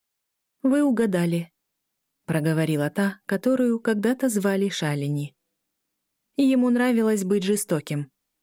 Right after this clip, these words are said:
Но Альт Броктонвуд всегда щедро расплачивался за то, что делал, и умел вовремя себя останавливать.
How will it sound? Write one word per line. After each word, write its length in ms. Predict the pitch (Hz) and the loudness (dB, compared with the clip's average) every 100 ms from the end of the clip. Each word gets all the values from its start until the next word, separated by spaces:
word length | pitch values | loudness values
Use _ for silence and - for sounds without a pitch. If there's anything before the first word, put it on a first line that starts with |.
| _ _ | _ _
Но 280 | 220 220 214 - | 0 2 0 0
Альт 220 | 254 220 | 2 2
Броктонвуд 580 | 247 269 254 233 220 220 | 2 0 2 2 2 -2
всегда 420 | - 240 208 220 | -2 -2 0 -2
щедро 380 | - 240 220 220 | 0 0 2 2
расплачивался 880 | 226 - 254 254 - 151 147 - | 0 0 0 0 -2 -2 -2 -2
за 140 | 151 170 | -2 -2
то, 140 | 196 | -2
что 200 | 175 196 | -2 -2
делал, 420 | 185 202 156 143 - _ _ _ | 0 0 0 -4 -10 _ _ _
и 160 | 269 269 | 0 2
умел 340 | 262 240 262 | 4 2 2
вовремя 480 | 214 247 247 254 254 | 2 2 2 2 2
себя 360 | 254 233 208 202 | 0 0 0 0
останавливать. 920 | 220 - 247 190 175 180 165 170 - | -2 0 2 2 0 0 -2 -4 -8